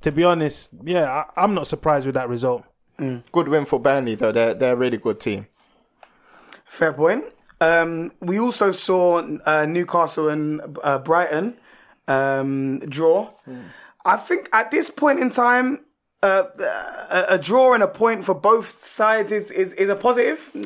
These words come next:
Speaker 1: If
Speaker 2: No,
Speaker 1: you
Speaker 2: would
Speaker 1: watch
Speaker 2: you,
Speaker 1: the
Speaker 2: would you
Speaker 1: game,
Speaker 2: guys not
Speaker 1: if you
Speaker 2: agree?
Speaker 1: watch the game, phew, Brighton put in work.
Speaker 2: Yeah.
Speaker 1: But again, the problem is quality.
Speaker 2: Mm-hmm.
Speaker 1: They dominated. They had probably seventy odd possession of that ball.
Speaker 2: Mm.
Speaker 1: And Newcastle, you know, they were very, very lucky
Speaker 3: They
Speaker 1: to
Speaker 3: look
Speaker 1: come away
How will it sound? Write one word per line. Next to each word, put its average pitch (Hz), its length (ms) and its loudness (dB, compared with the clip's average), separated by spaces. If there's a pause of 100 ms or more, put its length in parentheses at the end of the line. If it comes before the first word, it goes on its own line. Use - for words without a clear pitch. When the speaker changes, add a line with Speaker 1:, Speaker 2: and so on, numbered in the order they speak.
Speaker 1:
If 220 140 2
Speaker 2:
No, 220 80 4
Speaker 1:
you 269 80 6
Speaker 2:
would 247 100 4
Speaker 1:
watch 233 80 4
Speaker 2:
you, 247 100 -4
Speaker 1:
the 214 100 2
Speaker 2:
would 233 100 0
you 208 60 2
Speaker 1:
game, 202 100 4
Speaker 2:
guys 240 180 0
not 233 140 -2
Speaker 1:
if 269 120 4
you 285 80 4
Speaker 2:
agree? 240 100 2
Speaker 1:
watch - 180 -4
the 196 80 -2
game, 180 420 0
phew, 170 300 -4
Brighton 165 540 2
put 170 180 -2
in 156 140 0
work. 165 340 0
Speaker 2:
Yeah. 165 300 0 (220)
Speaker 1:
But 143 160 -2
again, 156 340 0
the 135 60 -6
problem 147 360 0
is 131 140 -2
quality. 147 540 0
Speaker 2:
Mm-hmm. 143 100 -4
Speaker 1:
They 165 220 2
dominated. 143 720 0
They 160 60 2
had 170 240 2
probably 151 240 -2
seventy 160 400 -2
odd 147 140 0
possession 151 400 -4
of 135 140 -4
that 131 140 0
ball. 151 340 0
Speaker 2:
Mm. 143 360 -4
Speaker 1:
And 139 200 -4
Newcastle, 151 800 -2 (100)
you 165 100 -2
know, 143 240 0
they 165 140 0
were 156 120 4
very, 170 380 2
very 156 260 2
lucky 151 380 0
Speaker 3:
They 135 100 0
Speaker 1:
to 131 60 0
Speaker 3:
look 135 100 2
Speaker 1:
come 160 140 2
away 147 400 2